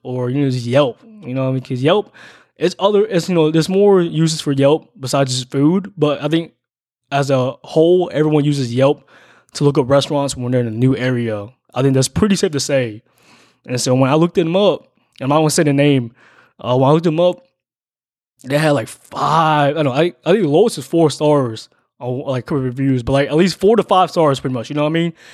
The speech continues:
So out of five, if I'm, if I'm seeing five out of five, I'm gonna expect that that food is gonna, like, you know, be, it's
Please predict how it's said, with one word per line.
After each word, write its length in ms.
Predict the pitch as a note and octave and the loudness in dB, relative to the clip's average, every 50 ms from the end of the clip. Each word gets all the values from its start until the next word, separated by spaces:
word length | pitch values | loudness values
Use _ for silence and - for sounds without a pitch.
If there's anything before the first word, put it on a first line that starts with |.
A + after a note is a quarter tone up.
| - - - _ | -20 -20 -20 _
So 240 | - - D3+ D3 - | -2 0 0 0 0
out 160 | C3+ F#3 G#3+ | 2 2 2
of 120 | G3+ D#3+ - | 2 0 0
five, 440 | - D3 D#3 F3 F#3+ G3+ G3+ F#3 E3 | 0 2 2 2 2 2 0 -2 -4
if 160 | D3 C#3 D3+ | -4 -2 0
I'm, 240 | D3+ E3 F3 D#3+ D#3+ - | 0 0 -2 -4 -6 -6
if 120 | - C#3+ | -2 -2
I'm 120 | D#3+ F#3+ F#3+ | 0 0 0
seeing 220 | - G#3 F3+ D#3+ - _ _ - | 0 0 0 0 0 _ _ -4
five 240 | D3 C#3+ D3 C#3 | -2 0 0 0
out 100 | C#3+ C3+ | 0 -2
of 100 | B2 A#2 | -4 -4
five, 520 | - A#2+ A#2+ B2 C3 C#3 C#3+ D3+ D3+ D3 - _ _ _ _ _ _ _ _ _ _ _ _ _ - | -6 -4 -2 -2 0 0 0 0 -2 -4 -8 _ _ _ _ _ _ _ _ _ _ _ _ _ -2
I'm 240 | B2+ C3 C3+ C#3 D3 | 0 2 2 2 2
gonna 160 | D3+ C#3+ C3 | 2 0 0
expect 320 | B2 - - C#3+ C#3+ C3 | 0 0 0 -2 -2 -2
that 120 | A#2+ A2+ A2+ | -4 -6 -6
that 200 | B2 C3 B2 - | -4 -4 -4 -2
food 240 | C#3 C3 B2 C3 | -4 -4 -4 -4
is 140 | A2 A2 A2 | -8 -10 -10
gonna, 280 | - B2+ A#2 A2+ G#2+ A2+ | -10 -8 -8 -8 -10 -10
like, 140 | C3 B2 A#2 | -10 -10 -8
you 60 | A#2+ | -10
know, 100 | A#2+ G#2+ | -10 -12
be, 120 | A2 - | -16 -16
it's 140 | - - - | -16 -10 -6